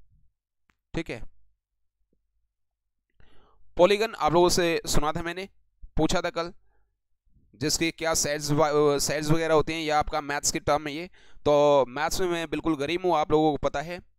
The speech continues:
तो जल्दी से Polygon जो होता है, जो maths वाले बच्चे हैं, फटाफट एक बार लिख करके जवाब भेज दीजिएगा।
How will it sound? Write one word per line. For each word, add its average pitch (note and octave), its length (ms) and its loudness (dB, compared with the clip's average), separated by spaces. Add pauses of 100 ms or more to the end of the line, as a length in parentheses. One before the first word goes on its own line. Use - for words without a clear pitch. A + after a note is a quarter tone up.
(500)
तो C3+ 140 4
जल्दी D#3 260 -2
से F#3 140 2
Polygon F#3+ 500 0
जो F#3 120 8
होता D#3+ 160 4
है, F3 340 -6
जो D3+ 160 4
maths E3+ 320 0
वाले F3+ 200 2
बच्चे E3 260 -2
हैं, F3 100 -2
फटाफट D#3 340 6
एक D#3 100 -6
बार D#3+ 140 -2
लिख C#3+ 160 -8
करके D#3 200 -8
जवाब C#3+ 320 0
भेज C3+ 220 -6
दीजिएगा। B2 440 -8